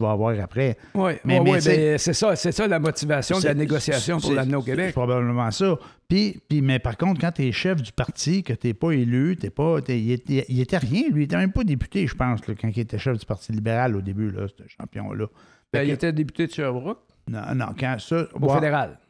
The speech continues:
Speaker 1: Hein, au fédéral, c'est ça. Mais
Speaker 2: Et
Speaker 1: au,
Speaker 2: même aussi au
Speaker 1: au
Speaker 2: provincial.
Speaker 1: provincial. Bon, mais en tout cas, qu'importe. À un moment donné, là, il payait comme, comme chef de parti, là. Je suis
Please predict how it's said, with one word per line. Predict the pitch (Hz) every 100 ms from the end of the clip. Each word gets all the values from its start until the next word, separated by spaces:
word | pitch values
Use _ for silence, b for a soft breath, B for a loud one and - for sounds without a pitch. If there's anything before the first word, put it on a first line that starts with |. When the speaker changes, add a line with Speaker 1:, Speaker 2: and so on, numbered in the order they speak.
| _ -
Speaker 1:
Hein, | 147 135
au | 107
fédéral, | 110 110 139 147 - -
c'est | -
ça. | - 139 104
Mais | 123
Speaker 2:
Et |
Speaker 1:
au, | 139
Speaker 2:
même | 160 180
aussi | 151 214
au | 233
Speaker 1:
au |
Speaker 2:
provincial. | 143 147 135 135 135
Speaker 1:
provincial. | 139 - 190
Bon, | 120 123
mais | 127
en |
tout | 123 156
cas, |
qu'importe. | 131 170 208 170
À | 156
un |
moment | 156 170
donné, | 220 240
là, | 185
il | 175 139
payait | 147 143 170 185
comme, | 156 139 - B B
comme | 135 123
chef | 170 156
de | 139
parti, | 120 - - 175 135
là. | 110
Je |
suis | 120